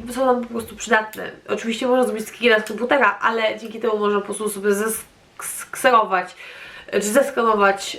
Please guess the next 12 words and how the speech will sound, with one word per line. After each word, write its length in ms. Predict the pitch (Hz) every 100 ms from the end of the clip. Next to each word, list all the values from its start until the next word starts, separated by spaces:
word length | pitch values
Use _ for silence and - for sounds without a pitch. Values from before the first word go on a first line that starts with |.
| -
e, 340 | 202 196 185 - _ _ _ - _ -
to, 80 | 247
co 100 | 240
potrzebujemy. 540 | 226 220 190 170 170 - - - - - - - - -
Także 240 | 254 254 269
mniej 140 | 277
więcej 200 | 339 339
tak 160 | 403 339
wygląda 280 | 330 320
bankowość 460 | 311 269 285 277 254
w 40 |
Irlandii. 540 | 254 240 190 175 185